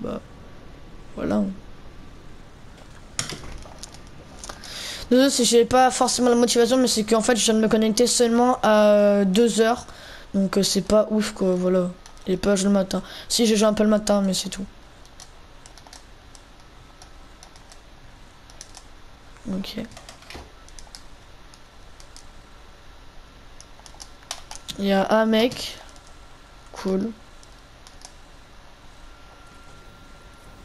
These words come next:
Ça se voit que c'est vraiment un rafraîchissement de bug de graphique là.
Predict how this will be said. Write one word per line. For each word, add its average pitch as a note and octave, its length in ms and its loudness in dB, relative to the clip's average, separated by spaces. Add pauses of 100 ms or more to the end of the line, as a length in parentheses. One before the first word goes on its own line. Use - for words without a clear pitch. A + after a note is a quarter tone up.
(1200)
Ça F#3+ 160 0
se F#3 60 0
voit G3 100 2
que - 60 -2
c'est G3 100 0
vraiment G3+ 220 2
un G3+ 60 2
rafraîchissement G3 520 0
de F3+ 60 -2
bug G3 100 2
de F#3 100 0
graphique G3+ 540 -2
là. G3+ 180 0